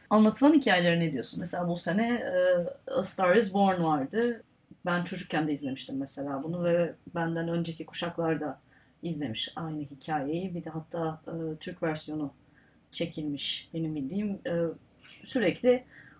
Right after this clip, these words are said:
aynı işte genç kadın, e, yaşta, ondan daha yaşlı olan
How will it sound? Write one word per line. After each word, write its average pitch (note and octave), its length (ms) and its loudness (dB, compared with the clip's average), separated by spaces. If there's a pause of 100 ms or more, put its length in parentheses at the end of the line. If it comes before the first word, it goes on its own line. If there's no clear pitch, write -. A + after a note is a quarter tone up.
(120)
aynı G#3+ 460 2
işte F#3+ 760 -2
genç G#3+ 340 0
kadın, G#3+ 480 0
e, F#3 720 -2
yaşta, G3+ 560 -2
ondan F#3 320 0
daha F#3 120 2
yaşlı E3+ 300 0
olan D#3+ 280 -4